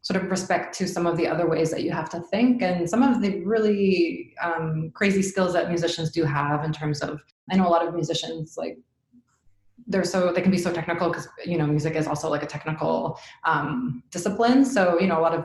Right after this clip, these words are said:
people are video editors like myself, um, crazy at design. So doing, like, lots of graphic and, and digital design and really interesting, um, innovative ways to sort of use those different formats. And on the business side too, you know,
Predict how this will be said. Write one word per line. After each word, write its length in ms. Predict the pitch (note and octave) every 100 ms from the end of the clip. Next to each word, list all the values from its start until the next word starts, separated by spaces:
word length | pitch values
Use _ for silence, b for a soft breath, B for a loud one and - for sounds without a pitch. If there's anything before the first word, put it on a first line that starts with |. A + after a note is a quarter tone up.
| -
people 200 | - E3+
are 80 | D#3+
video 220 | D3+ E3
editors 400 | D#3+ E3 D#3+ D#3+
like 140 | D#3+ D#3
myself, 640 | D#3 D#3 D#3+ D#3 D#3+ D#3 B B B
um, 420 | D#3+ D3+ D3 D#3 -
crazy 460 | - F#3+ F#3+ F#3+
at 80 | E3+
design. 580 | F3 D3+ D#3+ D#3 E3 F3
So 160 | F3
doing, 160 | E3 D#3+
like, 140 | D3+
lots 180 | D3+ D3
of 60 | E3
graphic 520 | A#2 - - D#3 -
and, 340 | D3 D3 A#2+ -
and 120 | D#3+
digital 320 | D3+ D3+ D3 -
design 480 | D#3 - D#3 D#3
and 260 | D3+ D3 D3 E3+
really 220 | E3+ -
interesting, 680 | D#3+ - - D#3+ D#3+ D#3 D#3 B B -
um, 560 | D#3 D#3 D3+ D3+ D#3 -
innovative 400 | F#3+ F#3+ F3 D#3+
ways 260 | E3+ E3 E3+ -
to 180 | D3+ D#3
sort 240 | - - D3+
of 80 | D3
use 240 | D#3 D#3+
those 140 | E3+
different 300 | E3+ E3+ E3
formats. 520 | - F3+ F#3 A3 A#3+ A#3+ - _ _ G3
And 60 |
on 100 | G3
the 60 | G3
business 280 | F#3+ F#3+ F3
side 200 | E3 -
too, 260 | G3+ E3+
you 120 | D#3+
know, 320 | D#3+ D#3+ D#3+